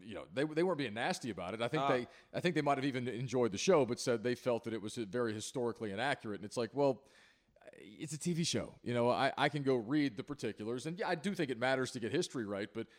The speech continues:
Speaker 1: I didn't think anything was egregious about it. You know, if you
Speaker 2: Yeah,
Speaker 1: didn't
Speaker 2: yeah.
Speaker 1: know the story of the abolitionist John Brown, well, you probably enjoyed it, and now you know the story. I, I, I don't know, did that come out last year or this year? I think it should win some awards. I think it was
Speaker 2: I,
Speaker 1: that good.
Speaker 2: I, I agree. We're gonna, definitely gonna pub this thing up, Kyle. We talked about it.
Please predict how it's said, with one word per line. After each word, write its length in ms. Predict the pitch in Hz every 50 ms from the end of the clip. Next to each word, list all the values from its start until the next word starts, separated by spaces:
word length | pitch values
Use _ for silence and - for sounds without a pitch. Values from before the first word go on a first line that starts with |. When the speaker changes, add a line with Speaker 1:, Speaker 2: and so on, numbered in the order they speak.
| _ _ -
Speaker 1:
I 80 | - 226
didn't 140 | 247 165
think 120 | 147 143 117
anything 240 | 127 123 120 117 117
was 120 | 101 -
egregious 460 | - - 98 113 143 160 156 135 -
about 260 | 110 80 80 76 87
it. 80 | 110 - -
You 80 | 120
know, 80 | 113 110
if 60 | 110
you 80 | 135 151
Speaker 2:
Yeah, 120 | 147 151 151
Speaker 1:
didn't 120 | 151 151
Speaker 2:
yeah. 140 | 147 139 120
Speaker 1:
know 200 | 127 135 139 139
the 140 | 117 120 104
story 420 | - - - 143 151 147 131 120
of 60 | 107
the 140 | 110 117 120
abolitionist 560 | 123 127 120 120 127 123 - 120 113 107 -
John 220 | - 113 107 104 98
Brown, 340 | 110 151 160 139 131 123
well, 260 | 110 117 113 117 117 - - - - - _ -
you 80 | 110
probably 360 | - 139 131 135 127 139 143
enjoyed 320 | 139 131 104 117 107 104 110
it, 80 | -
and 80 | 95 120
now 100 | 117 117
you 140 | 120 117 117
know 120 | 117 117
the 80 | 107 101
story. 320 | - - 160 165 135 120 - -
I, 60 | 87 - - -
I, 100 | 87 - - - -
I 60 | 147
don't 120 | 185 220 202
know, 320 | 202 185 175 175 156 - -
did 80 | 135 139
that 120 | 190 -
come 100 | 208 202
out 120 | 196 147 117
last 300 | 139 165 156 - - 170
year 100 | 156 120
or 20 |
this 220 | 107 113 107 -
year? 140 | - - - _ _ _ _ _ _ - -
I 40 | 220
think 120 | 339 392
it 60 | 349
should 140 | - 202 165
win 120 | 160 170
some 140 | 160 - 165
awards. 500 | 131 107 101 143 208 180 - - - - -
I 60 | -
think 100 | 170 202
it 20 | 196
was 80 | 175 151
Speaker 2:
I, 40 |
Speaker 1:
that 120 | 196 190 -
good. 240 | 156 160 190 180 - - - -
Speaker 2:
I, 120 | 139 165
I 40 | 185
agree. 240 | 180 147 131 165 156
We're 160 | 131 139 165
gonna, 120 | 170 170 135
definitely 280 | 127 160 160 - 151 143
gonna 160 | 139 131 117 -
pub 140 | 143 131 120
this 160 | 123 117 -
thing 240 | - 123 123 120 117
up, 140 | 117 98
Kyle. 320 | - - 117 110 104 98 -
We 100 | 120 127
talked 300 | 123 - 151 151 143 -
about 300 | 151 131 127 127 127 127
it. 120 | 127 104